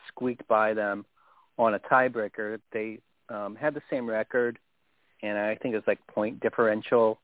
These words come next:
made the difference. It was only, like, five, like, it, it wasn't that much. So, g-, um, you know, good job, uh, uh, for the Valkyries, Grenada Valkyries. Uh,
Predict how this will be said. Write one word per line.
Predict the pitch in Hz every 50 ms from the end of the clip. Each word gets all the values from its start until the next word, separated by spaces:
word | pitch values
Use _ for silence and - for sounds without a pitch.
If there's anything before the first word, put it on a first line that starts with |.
| _ _ _ _ _ _ _ _ -
made | 117 110 107 95
the | - 87
difference. | - 95 90 - 110 110 117 - - - - - _ -
It |
was | 127 123 107
only, | 113 113 107 101 95
like, | 92 - - - -
five, | 98 92 87 85 87 - _ _ _ _ _ - -
like, | 92 92 - _ _ _ _ _ _ _ _ _ _ _ _ _ -
it, | 123 107 -
it | 123 113 101 104
wasn't | 110 107 92 92 82
that | - 87 -
much. | - - - - - - - - _ _ _ _ _ _ _ _ _ _ - - - - - _ _ _ - - -
So, | 127 117 107 104 107 107 _ _ _ _ _ _ _ 170
g-, | 131 131 120 - -
um, | 123 117 117 120
you | 131 143
know, | 131 104 101 104
good | 139 139 139
job, | - 123 120 127 123 110
uh, | 104 101 95 - -
uh, | - 107 104 -
for | -
the | 101
Valkyries, | 95 101 98 104 113 - - 104 98 95 - _ -
Grenada | - 104 98 98 104 98 92
Valkyries. | - 98 95 95 98 _ - 104 98 98 98 - -
Uh, | -